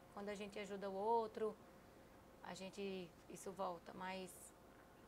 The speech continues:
você só tem a certeza de se ver que isso não é um clichê quando você coloca em prática. É,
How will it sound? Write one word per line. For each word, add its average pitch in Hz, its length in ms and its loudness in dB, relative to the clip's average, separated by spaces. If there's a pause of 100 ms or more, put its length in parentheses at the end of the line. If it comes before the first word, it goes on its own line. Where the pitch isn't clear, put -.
(220)
você 233 200 2
só 233 120 4
tem 240 200 2
a 240 40 0
certeza 214 440 -2
de 196 140 -2
se 208 120 -4
ver 202 180 2
que 208 120 -4
isso 208 160 -4
não 208 100 -2
é 202 80 0
um 196 100 0
clichê 196 580 -2 (720)
quando 202 180 0
você 196 220 -2
coloca 196 360 2
em 214 40 -6
prática. 185 500 -2 (1120)
É, 180 360 -4